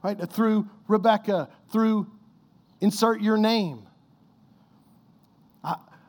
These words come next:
Father, I've made these things known, and I'm gonna continue to make it known through you, because the way that Jesus is going to continue to make his name known is through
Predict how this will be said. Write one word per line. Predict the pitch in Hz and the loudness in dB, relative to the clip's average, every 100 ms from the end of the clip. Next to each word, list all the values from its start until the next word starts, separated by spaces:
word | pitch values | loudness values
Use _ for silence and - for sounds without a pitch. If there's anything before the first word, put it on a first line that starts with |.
| _ _ - | _ _ 0
Father, | 202 196 | 2 4
I've | 196 208 180 | 6 4 2
made | 190 196 208 220 180 | -2 0 0 -2 -2
these | 208 202 - | -2 -2 -4
things | 208 196 185 | -4 -4 -6
known, | 180 180 147 117 104 _ _ _ _ _ _ _ _ _ | -6 -6 -6 -10 -18 _ _ _ _ _ _ _ _ _
and | - | 0
I'm | 202 247 | 2 2
gonna | 214 | 0
continue | 208 180 - 156 202 220 202 | -4 -4 -6 -4 0 2 2
to | 180 | 0
make | 175 165 160 | -2 -4 -4
it | 147 | -6
known | 147 131 117 110 104 _ - _ _ _ _ _ | -6 -6 -8 -10 -16 _ -20 _ _ _ _ _
through | 175 185 185 170 - - _ _ _ _ _ | -2 0 0 -2 -8 -20 _ _ _ _ _
you, | - 220 180 110 - _ _ _ _ _ _ _ - | 0 0 0 -8 -18 _ _ _ _ _ _ _ -6
because | 151 185 | -2 -2
the | 165 | -2
way | 160 139 160 202 208 214 | -4 -4 -2 0 0 0
that | 196 151 | -2 -4
Jesus | 143 180 175 160 160 | -6 -4 -4 -6 -8
is | 143 | -10
going | 147 156 147 | -8 -6 -6
to | 147 | -8
continue | 139 123 180 180 | -10 -8 -6 -4
to | 165 | -4
make | 156 151 | -6 -6
his | 143 139 | -8 -8
name | 143 147 131 | -6 -4 -4
known | 120 117 | -4 -8
is | 117 - - | -12 -18 -16
through | 156 165 165 170 165 | -4 0 0 -2 -4